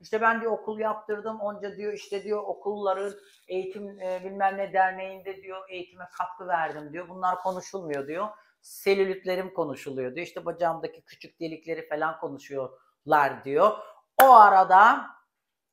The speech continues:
ikisinin de kuyruk acısı var. Buket Aydın'ın da kuyruk acısı olduğu için Emir Sarıgül'den dolayı, işte "Sana," diyor, "magazinciler," diyor, "nasıl," diyor, "hani," diyor, "seni seviyor mu magazinciler?" diyor. İşte diyor, o da,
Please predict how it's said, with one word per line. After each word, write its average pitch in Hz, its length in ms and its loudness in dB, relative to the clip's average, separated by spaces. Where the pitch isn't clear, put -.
ikisinin 208 460 -6
de 196 120 0
kuyruk 190 300 -4
acısı 180 360 -2
var. 151 280 2
Buket 180 300 -4
Aydın'ın 185 360 2
da 190 120 0
kuyruk 190 280 -2
acısı 190 320 -4
olduğu 185 240 -6
için 220 180 -10
Emir 175 220 -8
Sarıgül'den 170 720 -2
dolayı, 170 420 0
işte 202 280 -12
"Sana," 208 420 -4
diyor, 196 140 -2
"magazinciler," 190 840 -4
diyor, 185 160 -8
"nasıl," 165 380 -12
diyor, 147 140 -2
"hani," 156 240 -12
diyor, 151 120 -6
"seni 165 240 -14
seviyor 170 360 -10
mu 160 60 -12
magazinciler?" 139 800 -8
diyor. 160 200 -4
İşte 185 320 -8
diyor, 196 180 -6
o 196 180 -6
da, 190 180 0